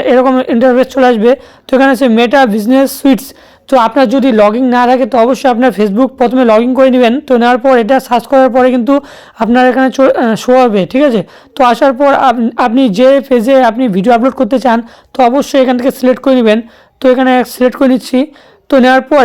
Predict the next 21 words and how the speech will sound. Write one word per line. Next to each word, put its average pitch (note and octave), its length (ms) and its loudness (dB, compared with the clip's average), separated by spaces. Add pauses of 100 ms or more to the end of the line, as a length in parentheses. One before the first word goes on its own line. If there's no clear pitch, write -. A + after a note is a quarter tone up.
এখানে, B3+ 280 2
আহ, - 1200 -6
এটা A#3+ 140 0 (120)
ডেস্কটপ B3 380 -2
সাইট A#3 220 0
যেহেতু, B3+ 260 2 (340)
তো - 60 -2 (120)
তার B3 160 0
জন্য B3+ 180 0
এখানে B3+ 240 -2
কিন্তু A#3 160 -2 (100)
ছোটো B3+ 240 -2
ছোটো C4 140 2 (120)
অপশন B3+ 280 -4
দেখা A3+ 180 2
যাবে। D#3+ 180 -2 (420)
তো C#4 60 2 (180)
এখান B3+ 260 0
থেকে C4+ 180 0 (160)
আপনি C4+ 200 -4 (220)
দেখতে A3 180 -6